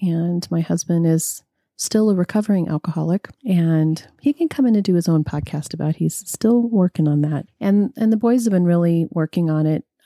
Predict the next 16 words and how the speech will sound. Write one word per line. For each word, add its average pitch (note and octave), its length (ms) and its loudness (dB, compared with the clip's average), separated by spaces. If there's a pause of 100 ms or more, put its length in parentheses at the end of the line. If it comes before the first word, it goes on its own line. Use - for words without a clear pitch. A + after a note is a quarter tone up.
(120)
in F#3 160 2
their E3 200 2
own D#3 400 2
way D#3 500 0 (180)
as E3+ 220 0
well. D#3 420 0
So D#3+ 460 0 (180)
thank F#3+ 240 0
you D#3+ 180 0
for - 340 -6
being E3 220 -2
willing E3 300 0
to - 160 -4
share F3 240 -4
about E3 260 -4
it. E3+ 140 -6